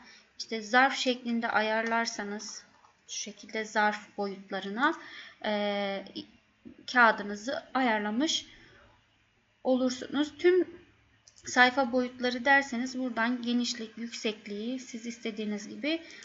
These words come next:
ayarlayabiliyorsunuz yine. Biz daha çok A dört kağıt boyutunu kullanıyoruz.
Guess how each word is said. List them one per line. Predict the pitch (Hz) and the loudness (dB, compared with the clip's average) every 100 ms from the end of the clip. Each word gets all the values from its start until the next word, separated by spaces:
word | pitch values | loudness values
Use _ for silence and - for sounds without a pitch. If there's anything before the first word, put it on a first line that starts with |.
| - - | -12 -2
ayarlayabiliyorsunuz | 254 233 220 220 269 262 254 262 214 - 202 202 | 2 4 2 2 0 0 2 0 0 -6 -8 -8
yine. | 208 226 311 330 - - _ _ - | -6 -2 -2 -2 -10 -20 _ _ -8
Biz | 302 285 | -4 2
daha | 233 214 | 2 4
çok | 294 294 - | -2 -2 0
A | 254 247 214 | 2 2 2
dört | 269 302 - - - - | -2 -2 -10 -18 -18 -6
kağıt | 269 240 214 - | 2 2 2 -4
boyutunu | 202 196 208 208 | -8 -6 -10 -10
kullanıyoruz. | - 214 214 208 220 277 320 | -10 -8 -8 -8 -6 -6 -6